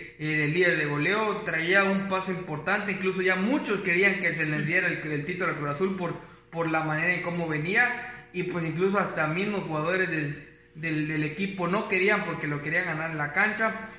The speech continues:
Pasó el siguiente torneo, jugaron muy bien, desafortunadamente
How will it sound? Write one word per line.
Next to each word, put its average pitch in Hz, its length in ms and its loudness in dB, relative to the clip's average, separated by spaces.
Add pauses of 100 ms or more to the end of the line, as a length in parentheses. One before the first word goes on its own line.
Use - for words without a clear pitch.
(260)
Pasó 185 340 4
el 247 80 4
siguiente 190 440 2
torneo, 170 480 -2 (160)
jugaron 190 520 2
muy 180 120 0
bien, 202 240 2
desafortunadamente 180 1600 -2